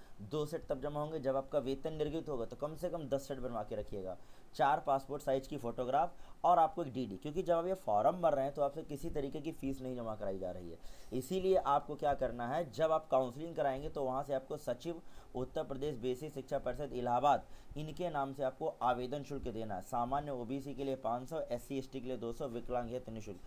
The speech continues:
ये bank draft को counseling में जो है जाना होगा।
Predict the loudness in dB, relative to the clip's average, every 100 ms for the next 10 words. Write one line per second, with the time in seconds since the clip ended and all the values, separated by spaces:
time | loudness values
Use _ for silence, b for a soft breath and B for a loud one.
0 | B B -6 -2 -2 2 2 2 -2 -4
1 | -4 -6 -6 -6 -8 -8 -4 -4 -4 -6
2 | -8 -10 -12